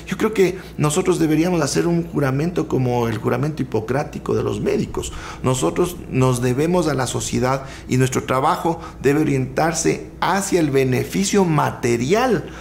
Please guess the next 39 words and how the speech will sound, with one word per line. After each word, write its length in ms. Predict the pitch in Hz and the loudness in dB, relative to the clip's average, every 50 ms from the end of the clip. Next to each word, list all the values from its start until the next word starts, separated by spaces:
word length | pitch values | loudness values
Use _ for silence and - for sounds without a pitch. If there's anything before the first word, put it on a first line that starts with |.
| - - - | -14 -10 -2
de 160 | - 131 139 | 2 4 4
la 220 | 139 135 127 127 - | 6 4 2 0 -2
sociedad, 540 | - 117 113 110 - - 135 220 247 240 | -2 -4 -4 -2 0 2 4 4 4 4
es 100 | 170 127 | 4 2
decir, 360 | 113 110 - - 147 156 151 151 - - - - | 0 -2 0 2 2 2 2 0 -4 -12 -6 0
procurar 420 | - 131 131 127 - 127 135 143 147 | 2 2 2 2 2 2 2 2 2
una 140 | 151 143 135 | 2 0 0
mejor 280 | 127 - - 131 120 | 0 0 0 0 0
redistribución, 1000 | 123 110 113 107 - - 107 104 113 113 - - 156 180 202 226 214 196 170 - | 0 0 0 -2 -2 -4 -2 0 -2 -2 0 2 4 4 6 6 4 2 2 2
que 140 | - 131 123 | 2 2 4
haya 180 | 131 127 120 | 4 4 2
más 380 | 120 117 117 123 123 123 120 117 | 2 0 0 0 -2 -2 0 0
ingresos, 640 | 117 113 120 127 151 180 196 185 - 156 156 - - - - - - | 0 0 2 2 4 4 4 4 2 0 -2 -4 -6 -10 -12 -8 -2
que 120 | - 127 | 0 2
la 120 | 127 127 123 | 2 2 0
gente 340 | - - 139 151 147 151 139 | 0 -2 -2 -2 0 -2 -2
pueda 320 | - - 135 143 147 156 | 0 2 2 4 4 4
en 140 | 151 139 135 | 2 2 4
lo 100 | 135 131 | 2 2
material 800 | 131 135 143 151 156 156 - 143 139 127 127 147 139 156 160 - - - - - - | 2 2 0 0 0 -2 -2 0 0 2 2 2 2 0 -2 -4 -10 -14 -12 -6 -2
ir 180 | - 156 165 | 0 2 2
mejorando 680 | 170 165 147 - - 123 127 127 135 156 160 147 147 127 | 2 2 0 2 2 2 2 2 2 0 0 0 0 0
día 240 | 107 110 107 104 - | 0 0 -2 -2 -2
a 40 | - | 0
día. 280 | - 262 - 220 - | 0 0 0 0 0
Pero 160 | - 110 120 120 | -2 -2 0 2
vemos 280 | 139 139 151 147 151 | 2 2 2 0 0
que 80 | - 135 | 2 2
hay 60 | 127 | 2
economistas 640 | 143 139 - 135 131 131 120 123 139 139 - 139 135 | 2 0 -2 -2 0 0 0 -2 -2 -2 -2 -2 -2
que 80 | - 120 | -2 -4
están 260 | 110 - 131 143 143 | -4 -2 -2 -2 -2
operando, 600 | 135 - - 120 117 120 131 156 175 180 175 180 - - - - - - | -2 -2 0 0 0 0 0 0 0 0 -2 -4 -6 -12 -14 -12 -4 0
eh, 360 | - 120 117 117 120 - - 120 | 2 2 4 2 2 0 -2 -2
efectivamente 680 | 110 - 110 113 - - 156 156 151 147 147 147 - | -2 -2 -2 0 0 0 2 2 2 0 -2 -2 -2
en 80 | 139 131 | 0 0
el 80 | 117 | 0
sentido 600 | 110 - 107 107 104 - - 127 131 76 76 - - - - - | -2 -2 -4 -4 -4 -2 -2 0 0 0 -2 -4 -8 -12 -6 -4
opuesto, 580 | 107 101 - - - 123 110 - - - - | -4 -4 -2 0 0 0 0 0 -4 -10 -12